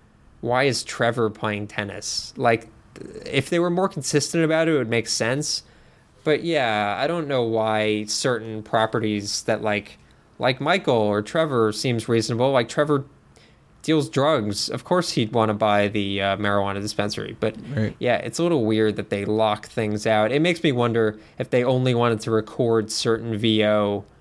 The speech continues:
Speaker 1: for certain characters for those, 'cause they
Speaker 2: Right.
Speaker 1: have missions associated with them, and that was just their way of locking it out.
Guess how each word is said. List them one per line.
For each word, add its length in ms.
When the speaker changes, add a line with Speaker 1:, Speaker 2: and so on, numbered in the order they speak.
Speaker 1:
for 120
certain 300
characters 600
for 120
those, 640
'cause 140
they 80
Speaker 2:
Right. 80
Speaker 1:
have 140
missions 380
associated 520
with 140
them, 260
and 140
that 80
was 160
just 220
their 100
way 180
of 140
locking 320
it 120
out. 280